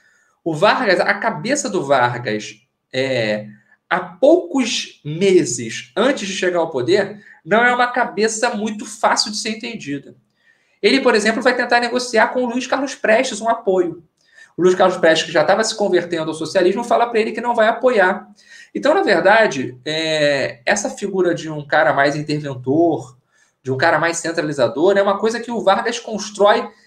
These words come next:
já no processo de vitória ali desse, desse processo, né? É, é, é, do golpe, da Revolução de trinta.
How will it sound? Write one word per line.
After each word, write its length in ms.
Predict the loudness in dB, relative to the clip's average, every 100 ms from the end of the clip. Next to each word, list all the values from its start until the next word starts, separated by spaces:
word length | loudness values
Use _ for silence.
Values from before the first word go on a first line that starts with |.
| _ _
já 260 | 0 2
no 120 | 2 -2
processo 440 | -4 -2 -4 -2
de 80 | -4
vitória 920 | -4 -6 0 4 6 6 2 0 -6
ali 460 | -2 0 0 -6 -10 _ _
desse, 440 | -6 -6 -4 -4 -4
desse 300 | -4 -8 -8
processo, 600 | -8 -4 -2 -2 -4 -6
né? 200 | -6 -6 -16 _
É, 120 | -4
é, 480 | -2 0 -2 -2 -4
é, 240 | -4 -4 -8 -6
do 160 | -4
golpe, 400 | 4 4 4 0
da 120 | -2 0
Revolução 440 | 0 -2 -2 -6
de 140 | -6
trinta. 480 | -8 -10 -10 -12 -20